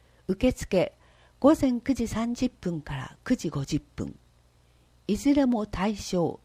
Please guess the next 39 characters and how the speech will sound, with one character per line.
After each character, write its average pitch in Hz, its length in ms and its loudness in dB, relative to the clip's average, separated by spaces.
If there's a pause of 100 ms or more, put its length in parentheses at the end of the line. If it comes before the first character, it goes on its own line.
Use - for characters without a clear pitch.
(200)
妊 196 240 0 (120)
婦。 - 160 -6 (1040)
持 202 120 0
ち 208 160 0
物、 220 360 4 (300)
一、 - 400 -4 (220)
妊 233 200 4
娠 247 340 2
届 208 400 0
出 165 120 -2
書。 107 280 -2 (680)
二、 196 300 0 (300)
妊 262 280 6
婦 190 140 0
の 165 200 4
マ 208 160 2
イ 294 100 4
ナ 302 160 6
ン 233 100 0
バ 170 220 2
ー - 20 -10
が 131 160 -4
わ 131 100 -8
か 214 160 -2
る 180 120 -4
も 120 160 -6
の。 - 160 -10 (580)
三、 214 480 -4
本 269 400 4
人 233 220 2
確 196 260 -2
認 220 240 2
書 196 220 0
類、 135 180 -6 (540)
免 220 240 -2
許 226 160 0
証 135 280 -4
な 135 160 -6
ど。 - 140 -6